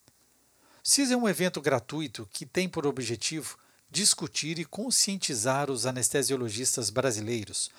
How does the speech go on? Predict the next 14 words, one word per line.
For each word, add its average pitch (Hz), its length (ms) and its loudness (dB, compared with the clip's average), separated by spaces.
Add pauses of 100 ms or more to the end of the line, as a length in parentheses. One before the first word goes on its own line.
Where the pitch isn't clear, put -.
(240)
sobre 190 340 4
a - 20 2
importância 180 800 2
de 165 140 -2
exercer 147 500 2
sua 120 220 -2
profissão 139 580 2 (380)
sem - 380 8
deixar 143 520 4
de 175 140 0
lado 120 480 0
a 151 80 2
saúde 131 480 2
física 123 600 -2